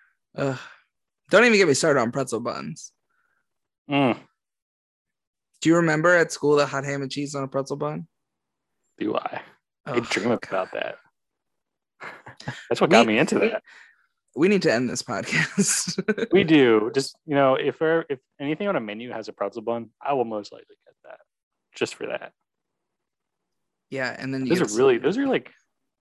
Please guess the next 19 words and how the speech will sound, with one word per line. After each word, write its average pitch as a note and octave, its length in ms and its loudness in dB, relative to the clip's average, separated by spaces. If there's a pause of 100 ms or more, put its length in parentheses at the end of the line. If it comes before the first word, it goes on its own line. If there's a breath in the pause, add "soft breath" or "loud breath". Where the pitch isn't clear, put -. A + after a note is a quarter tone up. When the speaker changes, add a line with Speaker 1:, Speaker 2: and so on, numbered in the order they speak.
(180)
Speaker 2:
uncharacter-, B2 600 -2
con-, B2 240 -4
characteristically A#2 600 -6
good G#2 260 -10
for, G#2+ 120 -14
like, A2 160 -16
a G#2 40 -20
cafeteria G#2+ 540 -16
lunch. - 360 -20 (840)
Speaker 1:
They C#3+ 120 -8
were. C3+ 420 0 (880 soft breath)
All D3+ 60 0
right, C3 180 0 (140)
Speaker 2:
Mm. G2+ 160 -14 (220)
Speaker 1:
let, D#3+ 220 0 (120)
let's - 220 0
Speaker 2:
Anyway. A#2+ 160 -2
Speaker 1:
end - 80 -12
this. - 260 -8